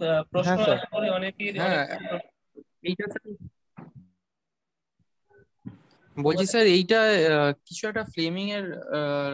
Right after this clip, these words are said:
Speaker 3: রাইট হ্যান্ড ল বোধহয় পড়েছিলাম এই,
Speaker 1: হ্যাঁ।
Speaker 3: আহ, মোটর, আহ, চালানোর জন্য, ওইটা
Speaker 1: হ্যাঁ,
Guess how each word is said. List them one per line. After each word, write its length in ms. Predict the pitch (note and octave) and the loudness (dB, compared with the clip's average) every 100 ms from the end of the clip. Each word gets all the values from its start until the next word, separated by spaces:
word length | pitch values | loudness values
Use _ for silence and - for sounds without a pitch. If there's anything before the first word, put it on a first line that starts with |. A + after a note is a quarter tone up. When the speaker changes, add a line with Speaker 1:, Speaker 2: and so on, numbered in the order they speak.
| C3 | -2
Speaker 3:
রাইট 280 | C3 C#3+ - | -2 -2 -6
হ্যান্ড 160 | F#3+ | -6
ল 180 | F#3+ F#3+ | 0 2
বোধহয় 300 | F#3+ G3+ G3+ | 2 -2 -4
পড়েছিলাম 400 | F#3+ F#3 F3+ G3 | 0 -2 0 -2
এই, 260 | F#3 F3+ F3 - - _ _ - | 0 -2 -6 -10 -20 _ _ -2
Speaker 1:
হ্যাঁ। 420 | D3+ D3 C#3+ C3+ | 2 4 4 2
Speaker 3:
আহ, 260 | C3 - C#3+ | 0 -4 -2
মোটর, 580 | C#3 C#3+ D3+ D3+ F3+ F3 E3 | 0 4 2 2 2 2 2
আহ, 320 | D3+ C#3+ C#3 | 0 0 -2
চালানোর 480 | - D3 D3+ D#3 D#3 | -2 -4 -2 -2 -2
জন্য, 500 | D3+ D#3 D#3 D3+ D3 _ | -2 -2 -2 -6 -10 _
ওইটা 300 | F3+ F#3 G#3 G#3 | -8 -6 -2 -2
Speaker 1:
হ্যাঁ, 280 | G3 - | -4 -10